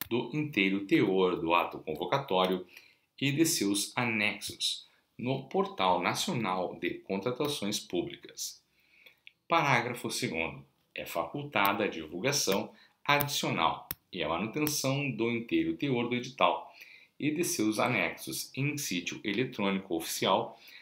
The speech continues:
do ente federativo, do órgão ou entidade responsável pela licitação,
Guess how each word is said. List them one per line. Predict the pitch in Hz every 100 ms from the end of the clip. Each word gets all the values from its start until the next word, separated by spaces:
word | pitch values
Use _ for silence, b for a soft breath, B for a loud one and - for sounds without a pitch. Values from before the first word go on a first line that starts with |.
| B -
do | 147 135
ente | 117 117
federativo, | 117 123 120 127 131 - 98 90 78
do | - 147
órgão | 107 98 107 123 -
ou | 135 -
entidade | 139 143 - 104 87 82 80
responsável | 80 - 135 139 98 95 90 95 B B B _
pela | 117 104
licitação, | 101 107 - 127 - 82 67